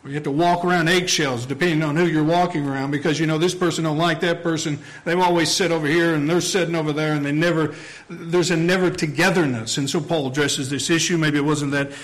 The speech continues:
steep, but he addresses it in the beginning of this with these two ladies whose names probably have been mispronounced since they've been written. Not saying Lear did that. I'm, that's why I'm not reading it.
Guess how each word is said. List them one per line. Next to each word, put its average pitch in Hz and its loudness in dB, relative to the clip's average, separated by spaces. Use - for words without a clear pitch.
steep, 202 0
but 170 0
he 160 2
addresses 151 0
it 160 0
in 156 -2
the 151 -2
beginning 147 -2
of 135 -4
this 139 -2
with 143 -6
these 135 -2
two 143 -2
ladies 135 -2
whose 127 -4
names 135 -2
probably 143 -2
have 139 -10
been 143 -2
mispronounced 135 -4
since - -6
they've 123 -4
been 120 -2
written. 139 -2
Not 160 2
saying 151 2
Lear 165 4
did 160 2
that. 139 2
I'm, 160 -2
that's 147 -4
why 143 0
I'm 135 -2
not 127 -4
reading 139 2
it. 110 -4